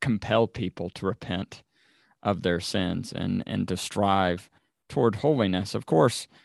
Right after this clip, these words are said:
out of gratitude for the redemption that they've received in the Lord Jesus Christ, um, as well as understanding that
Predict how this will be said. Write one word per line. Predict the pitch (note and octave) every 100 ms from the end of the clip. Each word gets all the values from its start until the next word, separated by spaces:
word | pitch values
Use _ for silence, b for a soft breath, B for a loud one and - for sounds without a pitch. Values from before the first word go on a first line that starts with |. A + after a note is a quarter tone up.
| b b
out | A#2+ G#2+
of | F2+
gratitude | G#2+ A2+ B2 A2+ - F2+ - -
for | G#2+
the | G2
redemption | F#2+ F2 G2 G2+ - E2+
that | D#2+
they've | - F#2 F#2
received | - F#2+ F2+ F2
in | E2+
the | E2
Lord | F2 E2 F2+
Jesus | F2+ F2+ F2 F2
Christ, | - G2+ F#2+ F#2 - - - -
um, | F#2 F2+ - F2 -
as | G#2 F#2+
well | G#2 A2 G#2
as | F#2+ -
understanding | G2+ F#2+ F#2 - G2+ G2 F2 F2+
that | F2 E2+